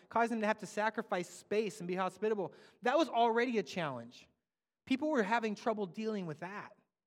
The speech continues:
And that's why he repeats it to everyone. He says, "Oh, you've heard that this was said, 'Love your neighbor, hate your enemy.'" He says, "But I tell you to love your enemies, prefer them, wanna bless them, wanna see good in their life. Pray for those who persecute you." Now, I know that within the church, within Christian circles,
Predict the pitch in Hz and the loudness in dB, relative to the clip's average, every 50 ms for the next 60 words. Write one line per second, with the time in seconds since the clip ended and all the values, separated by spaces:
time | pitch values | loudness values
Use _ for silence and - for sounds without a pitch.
0 | _ _ _ _ _ _ _ _ _ _ _ _ _ _ _ _ _ _ _ _ | _ _ _ _ _ _ _ _ _ _ _ _ _ _ _ _ _ _ _ _
1 | _ - 180 190 190 - 208 202 190 175 208 185 190 175 - - 240 254 254 254 | _ 0 0 0 0 2 2 0 2 2 -2 -2 -2 -4 -2 -2 -4 -4 -2 -4
2 | 226 - - 185 156 147 147 143 135 131 127 131 - 180 160 220 233 214 196 175 | -6 -6 -4 -6 -6 -4 -6 -6 -6 -6 -8 -6 -8 -2 -2 0 0 0 0 -2
3 | - - - 240 233 202 185 - - 247 240 - - 170 - - 156 147 156 175 | -6 -4 -4 -4 -2 -2 -4 -4 -4 -8 -6 -6 -10 -10 -6 -6 -6 -4 -2 -2
4 | 196 180 196 185 185 196 214 208 175 156 180 196 - - 185 185 202 202 180 151 | -2 -2 -2 -4 -4 -4 -4 -4 -4 -6 -6 -8 -8 -6 -4 -2 -2 -2 -4 -6
5 | - - - - _ _ _ - 190 185 160 180 185 208 233 226 - 226 208 196 | -10 -20 -20 -20 _ _ _ -8 -8 -2 2 4 4 4 2 2 -2 -2 -2 0
6 | 190 185 185 180 - - 170 147 151 165 175 180 196 208 214 220 214 208 196 190 | 0 -2 -4 -6 -6 -6 -6 -4 -2 -2 0 0 2 2 2 0 0 -2 -4 -6
7 | 175 170 180 180 170 165 151 143 131 120 - - _ _ _ _ - 208 170 - | -4 -4 -4 -4 -4 -6 -6 -8 -10 -10 -14 -20 _ _ _ _ -2 -2 -2 -2
8 | - - 233 226 226 226 226 220 185 175 160 147 151 175 190 196 190 160 156 180 | -4 2 4 6 6 8 6 4 4 0 -2 -2 0 0 0 0 -2 -2 -2 0
9 | 175 190 202 214 - - - - 180 160 160 175 190 202 185 - - 185 156 143 | 0 2 0 0 -2 -6 -4 -4 -2 -2 -2 -4 -4 -6 -6 -8 -12 -12 -12 -4
10 | 147 185 202 208 220 196 185 165 156 156 156 143 - - - - _ _ _ - | 2 4 4 4 4 0 0 -2 0 0 0 -2 -2 -10 -20 -20 _ _ _ -4
11 | - 202 214 247 247 240 - 202 175 156 151 156 160 156 - 208 185 - - 240 | 0 2 2 2 0 0 -2 -2 0 0 -2 -2 -4 -4 -8 -10 -8 -2 -2 -2
12 | 247 247 - 196 - - 180 156 143 - - 131 - _ _ _ _ _ _ _ | -2 -2 -8 -12 -10 -8 -8 -8 -8 -10 -14 -14 -16 _ _ _ _ _ _ _
13 | _ - 190 185 202 226 254 277 247 254 269 269 254 240 220 214 208 202 202 185 | _ -2 2 6 6 6 6 6 4 6 8 8 10 10 8 6 6 4 0 -2
14 | 196 185 - 240 226 214 190 185 - - - 240 247 233 208 196 - 208 202 - | -4 0 0 0 2 2 -2 -4 -4 0 2 4 6 6 4 4 0 -6 -4 -4
15 | 202 185 - 240 233 - - 208 185 - - 226 240 240 220 190 165 | -4 -4 -4 -6 -6 -4 -6 -10 -8 -2 -2 -2 -2 0 -2 -4 -4